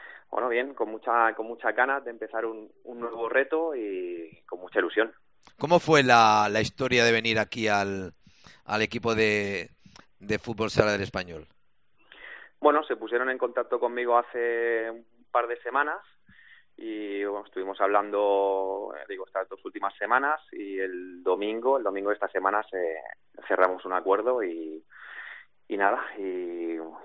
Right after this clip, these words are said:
Speaker 1: con un nue-, con mucha, con muchas ganas de, de afrontar un nuevo reto y un nuevo proyecto y con mucha ilusión.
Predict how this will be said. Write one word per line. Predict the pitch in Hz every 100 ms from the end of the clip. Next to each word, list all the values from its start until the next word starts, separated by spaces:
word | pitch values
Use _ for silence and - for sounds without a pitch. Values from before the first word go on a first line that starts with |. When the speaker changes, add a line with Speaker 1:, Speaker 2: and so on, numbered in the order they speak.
| -
Speaker 1:
con | 90
un | 92
nue-, | 95 98 92
con | 90
mucha, | 92 92 - 101 95
con | 95
muchas | 98 92
ganas | 110 123 135 127
de, | 104 95 90
de |
afrontar | 92 92 92 101
un | 101
nuevo | 101 98
reto | 110 120 139 135 113
y |
un | 101 98
nuevo | 101 98
proyecto | 101 113 - - 165 - _ _
y | - 101
con | 95 90
mucha | 95 85
ilusión. | 82 123